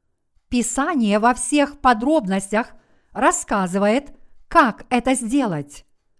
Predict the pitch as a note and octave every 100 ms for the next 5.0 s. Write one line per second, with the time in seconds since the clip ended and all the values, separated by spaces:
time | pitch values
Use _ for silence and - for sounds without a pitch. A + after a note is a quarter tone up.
0 | _ _ _ _ _ G#3+ A#3 D4 F4+ D#4+
1 | A3+ G#3 G#3+ F3 C4+ D#4 G3+ E3+ A3 A#3
2 | A3+ C#4+ D#4 C4 A3+ - A3 - C4 D#4
3 | A#3+ G3 F#3 A#3+ _ _ _ _ G#3+ C#4+
4 | F4+ C4+ G#3 G3+ A#3 - D#4 D4+ G#3 C#3+